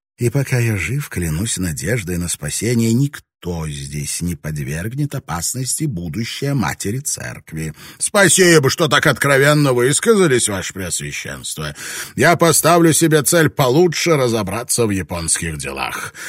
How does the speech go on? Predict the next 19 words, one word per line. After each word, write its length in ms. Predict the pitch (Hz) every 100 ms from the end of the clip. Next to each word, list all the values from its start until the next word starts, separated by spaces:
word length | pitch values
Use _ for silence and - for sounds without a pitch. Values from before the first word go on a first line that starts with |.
| - -
Надеюсь, 640 | 110 110 104 101 95 90
вы 100 | 87
так 320 | 87 85 82 82
и 40 |
сделаете 680 | 73 73 123 98 76 - 71
для 160 | 69
нашей 340 | 67 69 - 67
общей 240 | 67 69
пользы. 440 | 67 65 76 - 92 _ _ _ _ -
Христиан 540 | 127 117 - 101 101
здесь 300 | 95 92 92
терпят 440 | - 101 87 95
только 360 | - 87 110 127
потому, 420 | 98 85 85 98
что 180 | 101 98
все 360 | 90 - 98 78
дайме 500 | 69 104 139 151 143
абсолютно 760 | - - 98 85 117 - 139
уверены, 760 | 135 101 71 69 71 73 82